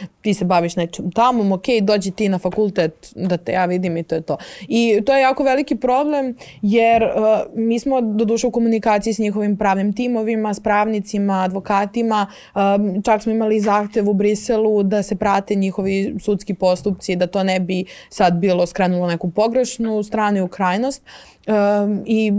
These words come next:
planiramo da i, posetili smo ih jednom, planiramo još koji put, jer stvarno mislimo da je bitno da im damo tu podršku. Em, i to je nešto što bismo i mi želeli,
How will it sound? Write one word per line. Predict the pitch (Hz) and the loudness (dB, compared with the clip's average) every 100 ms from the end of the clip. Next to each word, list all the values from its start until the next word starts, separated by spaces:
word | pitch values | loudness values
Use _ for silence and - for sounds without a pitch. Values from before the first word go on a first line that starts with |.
| 202 185 165 185 202 | -2 -6 -6 -4 0
planiramo | 233 220 240 233 220 214 | 2 2 2 2 2 2
da | 208 | 2
i, | 202 202 208 208 | 0 0 -4 -4
posetili | 226 233 208 196 180 | 0 2 2 0 -2
smo | 180 | -4
ih | 180 | 0
jednom, | 254 226 208 | 0 2 -2
planiramo | 208 202 202 196 190 | -2 -2 -2 -2 -2
još | 190 - | -2 -2
koji | 196 | -4
put, | 190 226 202 208 | -2 -4 -2 -2
jer | 185 | 0
stvarno | 196 190 | 0 0
mislimo | 202 202 196 | 0 0 -2
da | 190 | 0
je | |
bitno | 185 202 196 | -2 -2 -2
da | 180 | -4
im | 180 185 | -4 -4
damo | 185 180 | -4 -4
tu | 185 | -4
podršku. | 175 180 196 262 - 320 320 - - - - | -2 0 0 -2 -2 -4 -4 -12 -20 -20 -8
Em, | 220 214 202 196 | 0 2 2 2
i | 226 | 0
to | 202 | 2
je | 226 | 2
nešto | 214 202 | 0 -2
što | 202 | -2
bismo | 196 202 208 | -2 0 0
i | 190 | 2
mi | 208 208 | 2 2
želeli, | 202 196 247 285 262 | 4 4 4 2 0